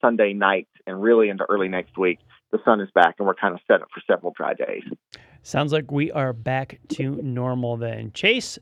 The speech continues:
Speaker 2: thank you so much for your insight and appreciate you spending a few ti-, little, few, little bit of time with our W S I C News Talk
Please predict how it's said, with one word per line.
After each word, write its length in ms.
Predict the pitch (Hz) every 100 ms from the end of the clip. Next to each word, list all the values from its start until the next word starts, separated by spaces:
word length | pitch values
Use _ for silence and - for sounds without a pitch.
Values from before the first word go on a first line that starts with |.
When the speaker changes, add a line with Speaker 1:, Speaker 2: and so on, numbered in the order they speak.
| _
Speaker 2:
thank 260 | 180 214
you 100 | 233 202
so 160 | 220
much 240 | 208 214 -
for 100 | 208
your 140 | 185
insight 800 | - 214 226 - - 202 247 254
and 160 | 180 170
appreciate 340 | - 185 185
you 60 | -
spending 300 | - 180 170
a 40 |
few 140 | - 175
ti-, 220 | 180 170 -
little, 240 | 170 160
few, 240 | - 190 - -
little 160 | 202 208
bit 120 | 208
of 40 |
time 300 | - 214 233 - - - -
with 120 | 131
our 60 | 131
W 260 | 139 143
S 160 | 139 -
I 100 | 139
C 220 | 123 147
News 320 | 135 135 135 -
Talk 320 | 139 135